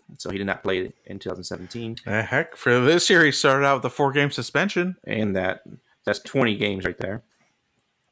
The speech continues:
Speaker 1: And, and he didn't play in the postseason last year either, but he has about fif-,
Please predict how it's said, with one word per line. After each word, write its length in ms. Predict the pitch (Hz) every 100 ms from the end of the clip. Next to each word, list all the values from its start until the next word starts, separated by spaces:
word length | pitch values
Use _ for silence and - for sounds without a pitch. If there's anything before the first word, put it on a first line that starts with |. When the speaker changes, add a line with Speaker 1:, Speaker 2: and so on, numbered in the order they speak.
| _ -
Speaker 1:
And, 260 | 135 113
and 140 | 117 120
he 60 |
didn't 120 | 101 113
play 80 |
in 40 | 95
the 60 |
postseason 380 | - 107 113 95
last 200 | 92 95
year 80 | -
either, 200 | 127 95
but 260 | 110 - - - - - - _
he 100 | 117
has 100 | 113
about 280 | 107 98
fif-, 140 | -